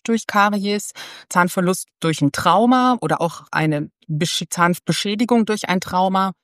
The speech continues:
Ähm, ja, das, äh, oder auch Nichtanlagen.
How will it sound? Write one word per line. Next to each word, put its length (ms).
Ähm, 720
ja, 280
das, 420
äh, 260
oder 220
auch 140
Nichtanlagen. 920